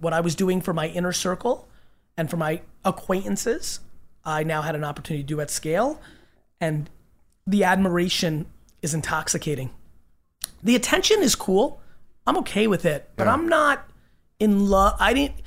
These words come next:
Speaker 1: if I was in need of the attention, I would have gone for fame as a child.
Speaker 2: Right.
Speaker 1: I, the admiration is intoxicating. I genuinely enjoy being admired.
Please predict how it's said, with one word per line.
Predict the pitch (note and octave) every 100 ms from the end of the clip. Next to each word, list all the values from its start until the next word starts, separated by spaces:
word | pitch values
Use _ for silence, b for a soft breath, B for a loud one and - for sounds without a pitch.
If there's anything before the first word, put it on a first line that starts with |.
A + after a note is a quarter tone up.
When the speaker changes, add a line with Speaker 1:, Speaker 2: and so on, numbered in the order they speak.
| b b
Speaker 1:
if | G#3+
I | D4
was | D4+ A3+
in | G3+ F#3
need | G3 G3 F3+
of | E3
the | E3+
attention, | E3+ E3+ E3+ G3 -
I | F3
would | E3+
have | E3
gone | F3+ D#3+ E3
for | E3
fame | E3+ D#3+ D#3+ D3+ -
as | D3+
a | D3
child. | D4 C#4 F#2+ - b b
Speaker 2:
Right. | F2+ - _ F#3
Speaker 1:
I, | F3 F3 F3 E3+ E3+ - -
the | E3+ E3+
admiration | D#3+ D3+ C#3+ C#3 D#3 C#3+ - B2
is | B2 B2
intoxicating. | A#2 A2 - B2 A2 G2+ - - _ _
I | F3+ F#3 F#3 - - -
genuinely | - F3+ F3 G3 G3+ G3+ G3+
enjoy | F#3 F3+ F3+
being | F3 F3+
admired. | E3+ E3+ F#3 D#3 A#2